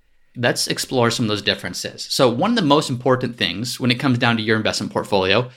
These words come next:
the first thing I always start with when I look at what's the, what's the portfolio that you're invested in is I like to look at the allocation or the breakdown between how much do you have in stock investments and how much do you have in bond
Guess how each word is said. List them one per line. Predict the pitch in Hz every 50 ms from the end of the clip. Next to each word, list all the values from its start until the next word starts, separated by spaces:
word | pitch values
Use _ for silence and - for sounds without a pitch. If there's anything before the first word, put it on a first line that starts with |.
| - _ _ _ _ -
the | 131 120
first | 123 - 196 196 202 196 202 -
thing | 185 170 156
I | 139 127 123
always | 120 123 123 123
start | - - - 110 104 -
with | - - - -
when | - 117
I | 110 110
look | 117 120 123 123
at | 127 - - 110
what's | 127 135 135 -
the, | - - 143 127 120 117 110 101 107 120
what's | 117 131 131 -
the | - - - 131 127
portfolio | 127 - 131 117 - - - 131 120 120 120 123 117
that | 113 110
you're | 101 110
invested | 107 104 107 104 - - 110
in | 104 113
is | 113
I | 147 175
like | 202 214 208
to | - 170
look | 143 143 -
at | - 131
the | 123 - -
allocation | 120 120 120 117 - - 95 85 - - - 98 104 123 -
or | - 131 127
the | 123
breakdown | 117 120 - 151 151 147 - - 101 98 104
between | 113 110 - 117 113
how | 131 180
much | 214 247 - -
do | - 170
you | 156
have | 143 135 123 127 127
in | - 107 101
stock | - - - 156 160 160 -
investments | 160 147 147 143 - - 151 139 131
and | 135 131
how | 127 185
much | 185 175 170 -
do | - 143
you | 123
have | 123 117 113 113
in | - 113 107
bond | 98 95 87 85 82 82 -